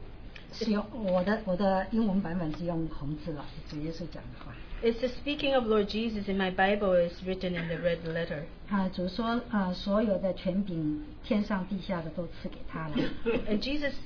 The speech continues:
Speaker 2: came and spoke to them, saying, "All authority has been given to me in heaven and on earth."
Speaker 1: 他说，“去，啊，使万民做我的门徒，啊，奉我的名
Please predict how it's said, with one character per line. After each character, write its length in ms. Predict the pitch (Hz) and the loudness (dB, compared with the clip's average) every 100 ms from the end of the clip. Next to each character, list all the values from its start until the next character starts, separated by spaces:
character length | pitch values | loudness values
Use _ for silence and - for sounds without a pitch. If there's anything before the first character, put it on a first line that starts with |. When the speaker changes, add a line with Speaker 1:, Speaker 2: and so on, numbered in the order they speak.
| - | 0
Speaker 2:
came 320 | 254 269 233 | 2 2 2
and 120 | 208 | 0
spoke 280 | 208 233 240 | 0 2 2
to 140 | - | 2
them, 200 | 202 196 | 4 4
saying, 460 | 190 214 214 196 185 | 2 2 4 4 2
"All 240 | 196 214 | 4 4
authority 580 | 190 180 185 202 220 226 | 4 2 4 4 4 4
has 140 | 208 | 0
been 220 | 185 175 170 | 0 -2 0
given 280 | 202 247 254 | 2 2 2
to 80 | 240 | 0
me 180 | 226 185 | 2 0
in 80 | |
heaven 340 | 175 202 220 214 | 0 0 2 2
and 40 | |
on 200 | 214 202 | 2 0
earth." 220 | 180 151 151 - - - - | 0 -4 -6 -8 -10 -10 -6
Speaker 1:
他 80 | 185 | -4
说 260 | 190 180 185 - - | -2 -2 -2 -8 -8
，“去， 380 | - 277 202 - - - - - | -2 0 0 -2 -10 -10 -10 -4
啊， 160 | 170 | -4
使 280 | 160 - 170 | -4 -6 -4
万 220 | 196 226 | 0 2
民 200 | 185 170 | 2 0
做 180 | 175 208 | 0 0
我 100 | 175 147 | 0 0
的 80 | |
门 320 | 156 151 151 180 | -2 -2 -2 -4
徒， 180 | - 147 143 165 - - - - 185 | -6 -6 -6 -8 -10 -12 -12 -10 -6
啊， 240 | 165 156 151 | -4 -4 -2
奉 220 | 240 202 | 0 0
我 80 | 156 | 0
的 100 | 156 | 0
名 400 | 160 156 160 185 | 2 2 2 -2